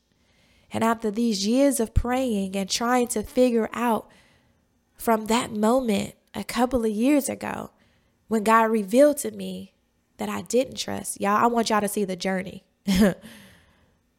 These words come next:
want you to see the journey. I just realized today,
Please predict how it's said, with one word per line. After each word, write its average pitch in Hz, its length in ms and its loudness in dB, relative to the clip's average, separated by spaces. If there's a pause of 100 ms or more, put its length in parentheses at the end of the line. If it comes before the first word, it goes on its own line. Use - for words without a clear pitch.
(260)
want 226 160 2
you 226 80 0
to 214 80 -2
see 226 160 -2
the 208 80 0
journey. 214 480 -4 (2000)
I 214 120 0
just 262 260 2
realized 214 840 0
today, 208 760 -6